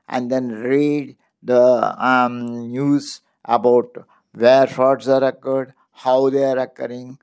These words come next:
how they are caught, and what are the precautions taken. There's ample information, okay, and it, uh, where, which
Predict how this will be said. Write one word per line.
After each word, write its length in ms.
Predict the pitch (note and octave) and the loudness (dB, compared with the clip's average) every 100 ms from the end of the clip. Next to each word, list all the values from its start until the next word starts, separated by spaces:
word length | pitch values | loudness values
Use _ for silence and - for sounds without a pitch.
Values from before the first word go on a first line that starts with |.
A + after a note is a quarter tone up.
| _ _ | _ _
how 380 | - B2 B2+ C3 | -6 -2 -2 -2
they 160 | C3 | -6
are 240 | C3 C3 B2 | -4 -4 -6
caught, 440 | - B2+ B2+ B2 _ _ _ A2+ | -10 -8 -8 -12 _ _ _ -14
and 160 | B2 | -8
what 240 | A#2+ C3 C3 | -4 -2 -2
are 120 | B2 | -6
the 200 | C3 B2+ | -6 -8
precautions 600 | - B2 C3 B2 B2+ B2 | -12 -10 -8 -8 -10 -12
taken. 520 | C3+ B2 - C3 C#3 _ _ _ | -10 -10 -10 -12 -12 _ _ _
There's 240 | B2 B2 A#2+ | -6 -4 -4
ample 920 | B2 B2+ C#3 D3 D3 C#3+ - E3 D3+ | -4 -2 -2 -4 -10 -12 -2 -2 -2
information, 880 | C3+ B2 C3+ C3 C3 - C3 C3 B2+ _ _ _ - | -6 -6 -8 -6 -10 -8 -8 -8 -10 _ _ _ -10
okay, 460 | - - C#3+ D3+ - _ _ | -8 -2 0 0 -4 _ _
and 280 | - B2 A#2+ | -6 -4 -2
it, 180 | A#2+ A2 _ A#2+ | -4 -6 _ -10
uh, 400 | A#2+ B2 A#2+ G#2+ - - | -6 -4 -4 -6 -16 -20
where, 380 | B2 A#2+ C3 B2+ | -6 4 6 6
which 380 | A#2 C#3 C3+ | 4 -2 -4